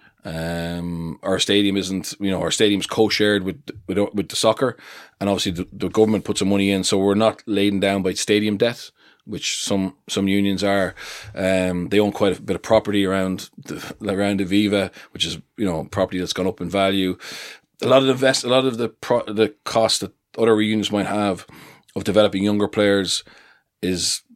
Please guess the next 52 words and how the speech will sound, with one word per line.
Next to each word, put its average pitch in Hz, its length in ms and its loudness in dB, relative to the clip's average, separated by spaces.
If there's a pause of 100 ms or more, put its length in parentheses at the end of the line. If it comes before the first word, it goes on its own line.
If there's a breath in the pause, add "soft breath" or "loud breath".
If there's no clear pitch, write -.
(100)
borne 101 300 2
by 95 260 0 (160)
parents 104 400 -2
and 90 160 -6 (140)
paying 98 200 -2
fees 98 300 0
in 92 60 -6
school. 127 480 0
So 90 420 -4 (120)
unfortunately, 95 640 2
despite - 480 0
the - 40 -12
f-, - 100 -8
uh, - 300 -10
the 98 100 0
efforts 98 360 -2
to, 87 240 -4 (100)
to - 80 -10
get - 300 -2
new 104 120 2
players 101 300 2
from 90 100 -4
different 98 260 -2
areas, 92 500 0
still 117 240 0
a 98 100 2
lot 98 140 4
of 90 40 -6
the 87 60 -4
best 87 280 -2
players 87 220 -2
are 143 40 -10
coming 87 220 -6
out 85 100 -4
of 76 60 -10
private 85 260 -6
schools 90 340 -4
in 85 80 -6
Ireland, 90 320 -4 (600 loud breath)
where 98 220 2
they're 90 160 -2 (140)
getting, 90 640 -4
like, 80 220 -8 (140)
professional 90 380 0
coaching. 92 520 -2
So - 120 -6
Johnny 98 220 0
Murphy's 98 300 -2
coaching 87 360 -4
my 90 160 0
old 92 160 0
school, 92 360 -2